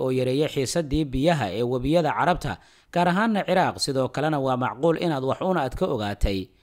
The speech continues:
ama ugu yaraan aad wax ka maqashay biyo-xireenka Iiraan ee saddexda ah, kuwaas oo si la mid ah kan Turkiga aad u yareeyay xiisadda biyaha dalalka Carabta ee ay Iiraan ay wadaagaan, gaar ahaanna webiga la yiraahdo Shaad al Carab.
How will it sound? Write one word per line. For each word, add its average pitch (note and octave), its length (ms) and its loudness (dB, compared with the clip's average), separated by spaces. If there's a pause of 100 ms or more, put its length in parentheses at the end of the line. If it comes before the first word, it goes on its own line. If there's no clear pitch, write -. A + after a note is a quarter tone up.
(340)
ama G#3 240 2
ugu F3 160 2
yaraan G3 240 6
aad D3+ 100 0
wax C#3+ 140 0
ka F#3+ 120 -2
maqashay C#3+ 400 -2
biyo-xireenka C3+ 680 -2
Iiraan D3 460 0 (260)
ee D#3 140 0
saddexda G#2+ 500 -4
ah, F#2+ 200 -4 (440)
kuwaas F#3 380 4
oo E3+ 100 0
si - 160 0
la G3 120 2
mid F3+ 160 0
ah C#3+ 120 0
kan C#3+ 160 -4
Turkiga D3+ 400 -2 (160)
aad - 80 -6
u F3 80 2
yareeyay C3+ 360 2
xiisadda C#3 480 -2
biyaha C#3+ 380 0
dalalka C#3+ 380 -2
Carabta A#2 560 -2
ee A#2 160 -2
ay B2+ 140 2 (100)
Iiraan D3 320 2
ay C3+ 80 -2
wadaagaan, C#3 560 0 (380)
gaar E3 160 2
ahaanna G3+ 340 2
webiga F3 360 2
la C#3 80 2
yiraahdo C3+ 380 0
Shaad F3 380 0
al F3+ 80 2
Carab. D3 320 2